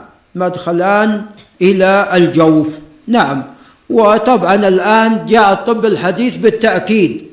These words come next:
على هذه الأمور، والإسلام قد سبقهم إلى ذلك لأنهم من لدن الحكيم العليم جل وعلا. وقد قال، لعل الأستاذ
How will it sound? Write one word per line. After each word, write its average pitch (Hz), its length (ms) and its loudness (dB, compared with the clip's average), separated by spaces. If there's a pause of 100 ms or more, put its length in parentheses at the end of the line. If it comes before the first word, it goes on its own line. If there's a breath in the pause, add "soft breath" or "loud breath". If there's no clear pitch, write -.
(200)
على 180 560 2 (680 soft breath)
هذه 190 800 -2
الأمور، 165 640 -2
والإسلام 214 680 -2
قد 180 220 -4
سبقهم 160 880 -2 (160)
إلى 165 380 2
ذلك 151 400 0
لأنهم 202 640 0
من 165 260 0
لدن 180 400 0 (440 loud breath)
الحكيم 180 640 -2
العليم 175 580 0
جل 170 260 2
وعلا. 147 420 0 (600 soft breath)
وقد 185 580 2
قال، 185 400 2
لعل 170 300 4
الأستاذ 160 440 0